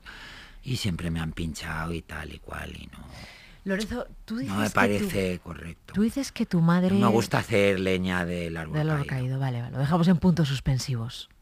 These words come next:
Speaker 2: Como estamos en el Faro Punto, nos lo permitimos.
Speaker 1: Efectivamente.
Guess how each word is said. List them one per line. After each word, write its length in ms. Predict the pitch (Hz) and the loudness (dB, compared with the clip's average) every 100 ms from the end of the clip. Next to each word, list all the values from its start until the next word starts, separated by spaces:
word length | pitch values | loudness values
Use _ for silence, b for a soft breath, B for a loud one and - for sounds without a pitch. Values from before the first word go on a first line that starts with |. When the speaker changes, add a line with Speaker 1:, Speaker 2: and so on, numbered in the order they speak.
| - | -4
Speaker 2:
Como 140 | 156 | 0
estamos 240 | 143 143 143 | 2 2 2
en 80 | 160 | 2
el 80 | |
Faro 240 | 151 151 143 | 2 2 2
Punto, 520 | 165 180 190 233 269 B B - | 4 6 6 2 -2 B B -2
nos 200 | 139 127 | 0 2
lo 220 | 127 123 | 2 0
permitimos. 600 | 120 131 127 117 123 117 107 | 0 0 0 0 -2 -2 -4
Speaker 1:
Efectivamente. 580 | 82 - 78 62 73 | -8 -8 -8 -10 -14